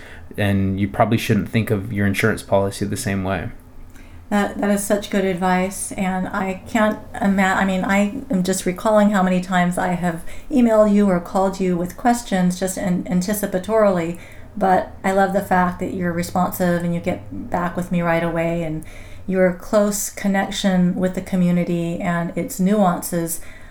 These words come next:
Speaker 2: I think really, um, only adds to your, um, you know, the qualifications that you have. So I really appreciate your stopping by today, James, and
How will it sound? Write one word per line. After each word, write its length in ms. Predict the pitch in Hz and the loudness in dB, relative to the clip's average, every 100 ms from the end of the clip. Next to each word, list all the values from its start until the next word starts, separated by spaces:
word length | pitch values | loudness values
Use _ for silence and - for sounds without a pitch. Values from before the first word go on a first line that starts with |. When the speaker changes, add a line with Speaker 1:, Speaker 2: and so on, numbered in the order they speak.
| - | -4
Speaker 2:
I 140 | 180 | -2
think 240 | 180 190 180 | 0 0 0
really, 560 | 170 180 180 175 170 | 2 2 2 2 -2
um, 480 | - 175 170 170 202 | -4 -6 -6 -6 -6
only 300 | - 185 180 | -4 0 0
adds 380 | 180 170 170 - | 0 -2 -4 -6
to 140 | - 175 | -6 -4
your, 500 | 170 160 156 160 - | -2 -2 -2 -4 -8
um, 440 | 175 175 180 185 - - | -8 -8 -8 -10 -12 -12
you 60 | 175 | -10
know, 280 | 170 165 - | -8 -10 -8
the 80 | 175 | -8
qualifications 920 | - 170 160 175 - 170 - 170 160 | -2 -2 -2 -6 -4 -4 -2 -4 -4
that 140 | 165 | -6
you 160 | - 165 | -6 -4
have. 380 | 165 151 156 175 - - - - | -4 -4 -4 -8 -12 -18 -18 -18
So 320 | - - 170 | -8 -2 0
I 180 | - 175 | 0 0
really 420 | 170 175 226 226 | -2 0 2 4
appreciate 680 | 220 214 220 214 - 180 175 | 2 0 -4 -4 -2 -2 -2
your 220 | 269 175 | -4 -4
stopping 480 | 175 - 185 180 185 | -4 -2 0 0 -2
by 220 | 185 185 | -2 -4
today, 320 | 185 190 185 180 | -4 -4 -2 -2
James, 460 | 185 185 185 185 | 0 0 0 0
and 180 | 180 175 | -2 0